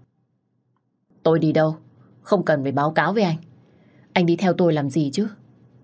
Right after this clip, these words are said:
Trời khuya rồi. Không phải rằng anh nên ở nhà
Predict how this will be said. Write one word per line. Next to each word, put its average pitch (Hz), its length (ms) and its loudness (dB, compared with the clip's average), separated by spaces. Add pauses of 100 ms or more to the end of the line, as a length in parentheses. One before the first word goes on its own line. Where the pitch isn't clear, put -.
Trời 147 240 0
khuya 185 260 2
rồi. 165 180 -2 (540)
Không 208 200 0
phải 170 220 0
rằng 147 180 -2 (520)
anh 240 120 0
nên 247 160 2
ở 185 100 2
nhà 156 400 0